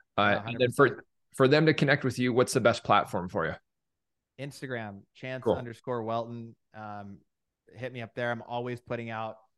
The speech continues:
Speaker 2: you know, our pod, we got our podcast coming out soon. It's coming out in
Speaker 1: Yeah.
Speaker 2: April. We have a, a lot of things always happening on there, where we're speaking, what's going on, different events. So yeah, definitely check me out there, Chance underscore Welton, and make sure that you follow the one. I think right now I have forty-four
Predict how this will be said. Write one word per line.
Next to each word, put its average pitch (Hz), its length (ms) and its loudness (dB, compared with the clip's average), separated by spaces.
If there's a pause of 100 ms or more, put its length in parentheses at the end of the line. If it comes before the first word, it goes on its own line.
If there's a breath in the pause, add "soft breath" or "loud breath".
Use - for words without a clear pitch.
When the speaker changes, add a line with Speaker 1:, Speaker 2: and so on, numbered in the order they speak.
(280)
Speaker 2:
you 117 80 -16
know, 110 60 -12
our 101 140 -8
pod, 135 380 -4
we 120 300 -14
got 113 140 -6
our 101 60 -12
podcast 135 420 -6
coming 123 180 -8
out 117 220 -10
soon. 120 200 -14
It's 107 100 -20
coming 110 200 -16
out 92 120 -16
in 107 120 -16
Speaker 1:
Yeah. 87 80 0
Speaker 2:
April. 107 340 -8
We 107 120 -16
have 104 260 -12 (280)
a, 101 80 -20 (140)
a 104 60 -16
lot 127 320 -6
of 117 80 -8
things 120 180 -10
always 110 220 -8
happening 113 320 -10
on 107 140 -12
there, 104 160 -12
where 117 220 -10
we're 117 100 -8
speaking, 107 420 -14
what's 113 280 -8
going 110 260 -10
on, 104 220 -8
different 117 340 -10
events. 107 500 -14 (400)
So - 140 -8
yeah, 117 100 0
definitely 123 300 -6
check 123 180 -8
me 123 60 -8
out 113 100 -8
there, 113 160 -8
Chance 117 380 -10
underscore 113 320 -10
Welton, 127 320 -6 (260)
and 120 100 -10
make 143 180 -6
sure 151 140 -6
that 143 100 -10
you 123 100 -10
follow 127 240 -4
the 123 60 -6
one. 123 180 -6
I 120 40 -10
think 127 200 -12
right 117 100 -8
now 117 120 -8
I 113 40 -6
have 110 180 -10
forty-four 120 760 -8